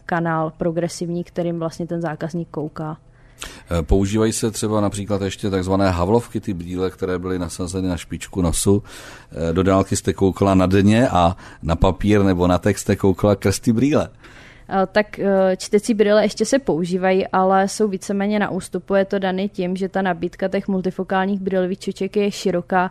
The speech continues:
Speaker 1: protože i když ten zákazník nenosí brýle na dálku, ale nosí jenom na čtení, tak jsme schopni udělat takzvaný kancelářský mul-,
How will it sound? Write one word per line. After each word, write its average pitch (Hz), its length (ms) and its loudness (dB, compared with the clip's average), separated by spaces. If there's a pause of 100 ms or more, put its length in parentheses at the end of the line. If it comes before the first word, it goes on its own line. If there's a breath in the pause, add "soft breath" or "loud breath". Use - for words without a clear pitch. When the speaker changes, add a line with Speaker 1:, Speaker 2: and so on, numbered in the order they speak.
(540 loud breath)
Speaker 1:
protože 190 400 0
i 185 140 -2
když 185 180 -4
ten 208 140 -2
zákazník 190 480 0
nenosí 190 420 -2
brýle 196 380 0
na 165 120 -4
dálku, 196 400 0
ale 196 160 0
nosí 190 260 -4
jenom 202 220 0
na 160 100 -4
čtení, 190 380 -4
tak 185 140 -2
jsme 196 160 -4
schopni 190 400 -4
udělat 190 280 -2
takzvaný 190 400 -2
kancelářský 185 920 -2
mul-, 175 220 -2